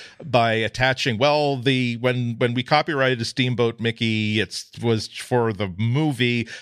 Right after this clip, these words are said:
but we just filed a brand new, uh, copyright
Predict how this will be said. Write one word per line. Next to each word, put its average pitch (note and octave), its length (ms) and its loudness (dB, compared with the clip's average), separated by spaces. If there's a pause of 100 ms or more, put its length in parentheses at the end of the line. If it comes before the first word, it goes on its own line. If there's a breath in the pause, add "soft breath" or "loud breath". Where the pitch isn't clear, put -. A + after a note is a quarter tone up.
(220 loud breath)
but A#2 360 2
we A2+ 240 0
just D#3 360 -2
filed C#3+ 500 2
a A2+ 60 0
brand C3+ 580 0
new, A#2 920 -2 (560)
uh, G2 360 -2
copyright A#2 680 0